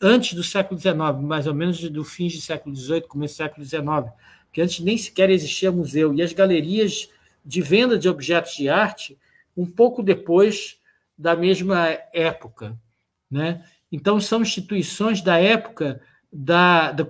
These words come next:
da, da aparição da burguesia, né? Do crescimento da, é, da, da, do crescimento da burguesia, e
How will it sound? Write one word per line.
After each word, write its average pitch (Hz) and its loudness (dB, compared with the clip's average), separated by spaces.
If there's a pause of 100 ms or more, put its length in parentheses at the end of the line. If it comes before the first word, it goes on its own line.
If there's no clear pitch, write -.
da, 151 2
da 151 -4
aparição 202 -4
da 202 -2
burguesia, 175 0
né? 165 -2
Do 156 -6
crescimento 165 -6
da, 156 -2 (1080)
é, 135 -2
da, 147 -6
da, 143 -8
do 123 -14
crescimento 170 0
da 165 0
burguesia, 139 0 (960)
e 165 6